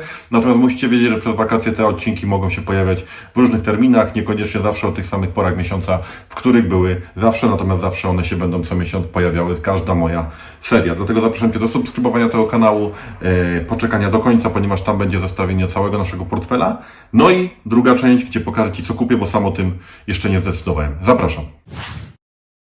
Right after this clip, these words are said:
Zaczniemy sobie od, y,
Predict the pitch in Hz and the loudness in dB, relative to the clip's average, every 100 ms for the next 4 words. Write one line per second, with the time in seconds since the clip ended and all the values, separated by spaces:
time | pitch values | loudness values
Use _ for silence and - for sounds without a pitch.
0 | _ _ _ - - - - - 101 98 | _ _ _ -20 -8 -6 -6 -8 -6 -2
1 | 131 147 131 127 110 113 107 98 - 98 | 0 2 2 2 2 2 2 -2 -2 0
2 | 95 98 | 2 2